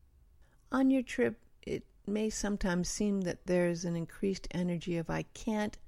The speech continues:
You may be overwhelmed. You may be upset. And it may seem to be hard to just make it through the day. But take a moment to dwell in "I can." Come back to the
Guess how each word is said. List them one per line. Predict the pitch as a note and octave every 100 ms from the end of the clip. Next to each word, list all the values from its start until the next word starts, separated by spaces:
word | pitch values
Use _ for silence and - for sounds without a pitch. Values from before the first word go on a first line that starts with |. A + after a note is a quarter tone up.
| - - - - - - - -
You | F#3
may | G3+ G3
be | -
overwhelmed. | E3 F3 D#3+ D3+ G3+ B3 B3 A#3+ A#3 - - - - - - - - -
You | F#3+
may | F#3+ F3+
be | F3
upset. | F3 - - C4 - - - - - - - - - - - -
And | G#3
it | -
may | G#3+ C#4
seem | - - B3+ A#3 A#3 A3+
to | -
be | G#3 G3+
hard | G#3+ A3+ A#3 G3
to | F3+
just | A#3 A#3 F#3+
make | G3 -
it | -
through | - F3+
the | F3
day. | F#3 F3+ E3 - - - - - - - -
But | -
take | - - E4 -
a | G3
moment | E3 D#3+ D#3 - -
to | F#3 D#3+ D#3+ - - A3
dwell | G3 G#3 G#3+ G#3
in | F3 E3+ -
"I | E3+ E3+ E3+
can." | - E3 - - - - - _ - - - - - - - -
Come | - A#3
back | G#3+ A3+ A3+
to | - F3
the | -